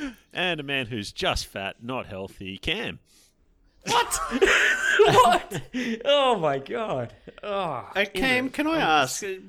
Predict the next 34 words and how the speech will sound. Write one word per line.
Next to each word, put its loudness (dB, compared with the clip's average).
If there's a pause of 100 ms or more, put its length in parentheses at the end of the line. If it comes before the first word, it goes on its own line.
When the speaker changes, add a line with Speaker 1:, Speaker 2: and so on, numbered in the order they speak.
Speaker 3:
did -10
you 0
pop -6
down -2
to -6
Sydney -6
on -8
the -8
weekend? -10 (420)
Might -16
have -14
seen -10
a -8
photo -6
of -10
you -6
and -4
a -4
horse. -12 (1700)
Speaker 2:
What? -12
I -6
am -12
not -12 (600)
in -12
a -14
covid -14
rally -18 (760)
Speaker 1:
Hmm. -16
Speaker 2:
any -6
more -6 (180)
than -12
you -10
are -10
eating, -12